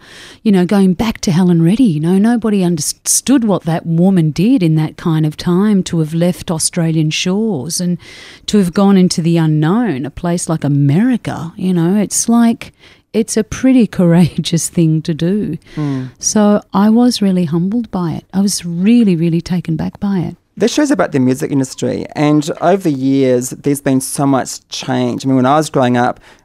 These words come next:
Speaker 2: there were records. There was three forty-five and twelve
Speaker 1: Mm.
Speaker 2: inches and, and,
Speaker 1: Mm.
Speaker 2: and vinyl, and then there was, there was tapes, and then there were C Ds, and now there's downloads, and you've got social media. How have you adapted as an artist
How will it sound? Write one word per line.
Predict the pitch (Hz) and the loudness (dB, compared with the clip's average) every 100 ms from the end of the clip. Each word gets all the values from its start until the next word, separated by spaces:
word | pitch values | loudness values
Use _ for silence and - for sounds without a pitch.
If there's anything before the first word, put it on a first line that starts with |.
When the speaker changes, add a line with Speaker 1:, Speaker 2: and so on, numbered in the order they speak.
| _ | _
Speaker 2:
there | 131 | -2
were | 117 | 0
records. | 113 113 - 113 113 - | -2 -6 -6 -8 -8 -6
There | 127 | -8
was | - | -8
three | _ - 151 | _ -8 -6
forty-five | - 143 135 - 120 120 123 | -2 -2 0 -2 0 0 -2
and | 123 123 | -2 -2
twelve | - - 185 | -2 -2 0
Speaker 1:
Mm. | |
Speaker 2:
inches | 180 175 165 | 2 0 0
and, | 127 123 120 - | -2 -2 -4 -4
and, | 123 196 190 | -2 2 2
Speaker 1:
Mm. | |
Speaker 2:
and | 120 | 2
vinyl, | 117 117 117 120 123 | 0 -2 -2 -2 -2
and | 120 | 0
then | 143 | 0
there | 127 | 0
was, | |
there | 120 | -2
was | 120 117 | -4 -6
tapes, | - - 147 120 - - | -8 -2 -2 -2 -6 -4
and | 123 | 0
then | 139 | 0
there | 127 | 0
were | |
C | 123 - 131 127 | -4 -2 -2 2
Ds, | 127 131 135 135 123 | 2 2 0 -2 0
and | 127 | 0
now | 139 | 0
there's | 135 123 - - - - | 0 -2 -6 -18 -20 -8
downloads, | - 139 147 143 139 139 139 139 - | -2 0 2 2 2 2 2 0 -2
and | |
you've | 127 | -4
got | - - | -6 -8
social | - 120 - 123 | -10 -10 -6 -2
media. | 139 160 156 156 156 156 - - _ _ _ - | 0 2 2 4 2 -2 -12 -20 _ _ _ -16
How | 170 233 | -4 0
have | 269 165 | 0 0
you | 147 156 170 165 - - _ | 2 4 4 4 2 -4 _
adapted | 135 127 131 - - 123 | -4 -2 -2 -2 -4 -4
as | - 123 | -6 -8
an | 135 | -6
artist | 117 123 - - - | -6 -6 -8 -10 -14